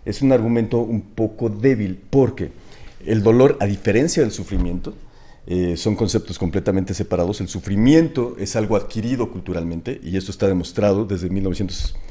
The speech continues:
sesenta y nueve, se, se empezaron a hacer estudios con esta sospecha de que el dolor es un tema cultural.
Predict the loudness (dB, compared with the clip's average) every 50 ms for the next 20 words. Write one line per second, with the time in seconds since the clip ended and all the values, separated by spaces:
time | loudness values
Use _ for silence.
0 | -12 -14 -12 -6 -2 0 0 0 0 -2 -4 -4 -4 -2 -2 0 4 6 6 6
1 | 6 6 4 2 0 -2 -4 -4 -4 -6 -6 -6 -6 -4 -2 -2 0 0 0 0
2 | -2 -2 -2 -2 0 0 2 0 -2 -2 -2 -2 0 0 0 0 0 -2 -2 -2
3 | -4 -6 -8 -4 -2 -2 -2 0 0 -2 -2 -2 -4 -10 -12 -12 -12 -8 -6 -4
4 | -4 -2 0 0 0 0 2 2 2 2 2 2 2 2 4 4 4 4 4 4
5 | 0 -2 -4 -4 -4 -2 -2 -2 -2 -2 -4 -6 -8 -8 -6 -2 0 0 0 0
6 | -2